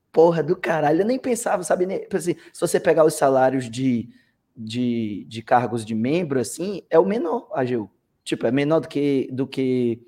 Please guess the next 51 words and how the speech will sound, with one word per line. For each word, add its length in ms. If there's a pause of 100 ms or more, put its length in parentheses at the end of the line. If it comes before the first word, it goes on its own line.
(640)
a 200
maioria 280
das, 200
dos, 400
dos 440
promotores 600
de 80
estado, 500
é 60
menor 320
do 120
que 140
os 100
pro-, 160
procuradores 600
de 80
estado, 580 (220)
é 100
menor 280
do 80
que 100
juiz, 500
é, 120 (280)
mas 240
eu 120
tinha 260
um 20
tesão 380
pelo 220
cargo, 440
tá 140
ligado? 320
Então, 200
assim, 340 (400)
eu 100
falava, 300
"Foda-se, 440
se 60
eu 60
tiver 160
que 80
estudar 240
seis 320
anos 160
nessa 200
porra, 220
eu 60
vou 80
estudar." 480 (320)
E 100
dane-se. 380